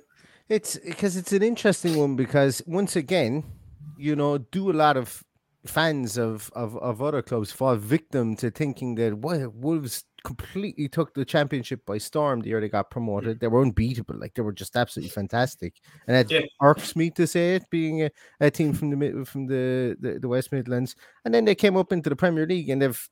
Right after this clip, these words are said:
Speaker 1: they, they got into Europe, and they played really good stuff. They attracted some really good footballers, obviously Semedo, uh, Dendoncker, uh, Raul Neves, um, Jimenez, you know, they, and they can still attract this, this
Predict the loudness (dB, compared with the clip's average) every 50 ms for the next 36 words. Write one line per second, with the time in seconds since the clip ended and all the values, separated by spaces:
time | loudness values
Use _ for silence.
0 | _ _ _ -2 -2 -2 0 0 -2 0 2 2 4 4 4 2 2 2 2 2
1 | 4 4 2 2 0 0 _ -2 0 2 0 0 0 2 0 0 0 0 -2 -2
2 | 0 0 -2 0 0 0 0 0 0 0 0 0 2 0 0 2 4 2 0 2
3 | 0 -4 -4 -2 -2 0 0 2 0 0 0 -2 -2 0 -2 -2 -2 2 2 2
4 | 4 4 2 2 0 -2 -2 -4 -6 -8 -8 -10 -10 -8 -8 -8 -4 0 2 2
5 | 2 2 4 4 4 4 4 2 0 0 0 0 0 0 0 -2 0 2 2 2
6 | 2 2 0 -2 0 0 2 2 0 -2 _ -14 -20 -20 _ _ -2 0 0 2
7 | 4 4 4 4 2 4 4 4 4 6 6 6 6 6 6 4 4 0 -2 -6
8 | -10 _ _ _ _ _ 2 2 4 4 4 4 2 0 0 -2 -4 2 4 6
9 | 6 6 6 6 6 4 4 2 2 2 2 2 4 4 2 2 4 4 4 6
10 | 6 4 2 2 -2 -4 -2 0 0 0 0 0 _ -18 _ _ _ -8 -8 -6
11 | 0 2 2 2 2 0 -4 -4 -4 -4 -4 -2 -2 -2 -2 -4